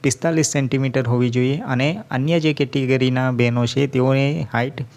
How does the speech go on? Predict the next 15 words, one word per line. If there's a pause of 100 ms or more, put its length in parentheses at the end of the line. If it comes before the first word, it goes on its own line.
(160)
મિનિમમ
એકસો
ને (140)
પચાસ
સેન્ટીમીટર (140)
હોવી
જોઈએ. (600)
અને
વજનની
વાત
કરીએ
તો (420)
વજન
મિનિમમ
બહેનોનો